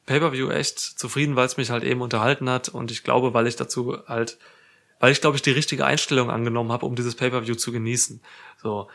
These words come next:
Und hier wurde schon echt viel gewagt, probiert, so, und, ähm, die Leute haben sich reingehangen,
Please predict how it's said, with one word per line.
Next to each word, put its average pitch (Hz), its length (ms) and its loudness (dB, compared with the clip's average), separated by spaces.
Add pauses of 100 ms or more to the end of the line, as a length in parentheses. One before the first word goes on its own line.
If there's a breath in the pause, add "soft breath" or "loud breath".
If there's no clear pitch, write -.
(300 loud breath)
Und - 380 -6 (460)
hier 131 300 -2
wurde 185 240 4
schon 170 440 -2 (140)
echt - 500 -2 (680)
viel 185 560 -2 (400)
gewagt, 139 640 2
probiert, 170 540 -2
so, - 260 -4
und, 147 200 -8
ähm, 143 520 -10
die 135 80 -2
Leute 160 260 2
haben 170 100 -6
sich 151 180 -4
reingehangen, 113 600 -4